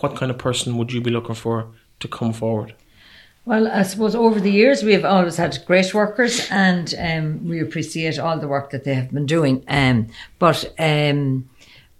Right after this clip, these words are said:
Speaker 2: we have a men's shed, men's group up in Breffni as well. So I'm sure some of the men there could be actually suitable for the schemes. Um, uh, people, resident, ordinary people in the area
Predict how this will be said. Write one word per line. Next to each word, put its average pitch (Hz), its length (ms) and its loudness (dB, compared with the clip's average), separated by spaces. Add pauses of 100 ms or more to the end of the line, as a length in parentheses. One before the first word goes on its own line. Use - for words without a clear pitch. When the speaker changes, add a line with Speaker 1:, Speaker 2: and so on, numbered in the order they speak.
Speaker 2:
we 190 200 6
have 175 240 4
a 165 40 0
men's 185 380 6
shed, 156 420 4
men's 160 320 0
group 156 280 0
up - 200 -6
in 139 140 0
Breffni 143 420 0
as 127 120 -2
well. 175 320 0
So 151 420 0
I'm 147 140 -2
sure 160 340 2
some 156 240 -2
of 131 140 -4
the 147 80 -2
men 143 260 0
there 180 320 4
could 165 320 -4
be 143 220 0
actually 131 540 -2
suitable 143 460 -4
for 135 280 -2
the 123 120 -8
schemes. 180 540 -2 (460)
Um, 143 520 0 (1040)
uh, 160 340 4
people, 180 260 0
resident, 160 520 2
ordinary 156 440 4
people 147 340 -2
in 165 160 -2
the 147 160 2
area 151 420 4